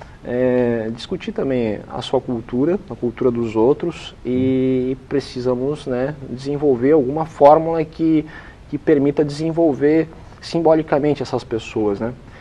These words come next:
Speaker 1: E é nesse sentido que, que eu acho que,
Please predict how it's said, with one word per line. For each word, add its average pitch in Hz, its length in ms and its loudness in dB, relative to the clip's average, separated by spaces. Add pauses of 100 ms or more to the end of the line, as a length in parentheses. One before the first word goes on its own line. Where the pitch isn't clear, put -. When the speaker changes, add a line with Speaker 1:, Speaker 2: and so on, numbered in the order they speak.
(380)
Speaker 1:
E 127 140 2
é 135 60 8
nesse 175 180 2
sentido 190 500 0
que, 190 720 2
que 185 100 2
eu 175 120 6
acho 170 240 4
que, 170 380 0